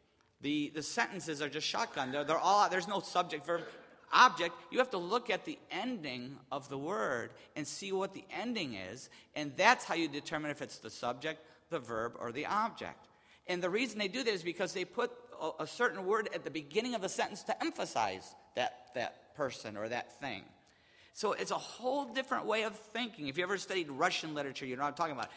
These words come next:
It's, like, so confusing sometimes 'cause they think different. Every culture thinks different. And that's what ha-, what has happened here, that, that you have to understand this whole part of it. Um, okay, well,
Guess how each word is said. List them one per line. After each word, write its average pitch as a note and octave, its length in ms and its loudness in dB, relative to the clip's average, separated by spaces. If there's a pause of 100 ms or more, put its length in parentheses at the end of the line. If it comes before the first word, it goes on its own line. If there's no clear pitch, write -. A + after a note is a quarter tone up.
It's, - 140 -4
like, E3 140 0
so A#3 180 0
confusing G3 580 -2
sometimes C#3+ 320 -2 (180)
'cause F#3+ 100 2
they F#3+ 100 2
think C4+ 300 0
different. D3 200 -4 (180)
Every A3+ 220 2
culture G#3 460 -6
thinks D#3+ 300 -4
different. F#3+ 420 -2 (240)
And D3+ 180 -2
that's A#3 280 4
what G#3+ 180 -2 (220)
ha-, D#3+ 240 -6
what D3+ 200 -4
has D#3+ 160 -2
happened E3+ 360 0
here, G3+ 320 0 (520)
that, C#3+ 380 -2 (140)
that D3 220 -2
you E3 100 -2
have F3+ 260 0
to G3 100 -2
understand D#3 880 -2 (720)
this F#3+ 240 0 (120)
whole F#3+ 220 -2
part A3 420 2
of B2 100 -2
it. G#2 220 -6 (720)
Um, C#3+ 760 0 (2500)
okay, D#3 260 -2
well, D3 260 -4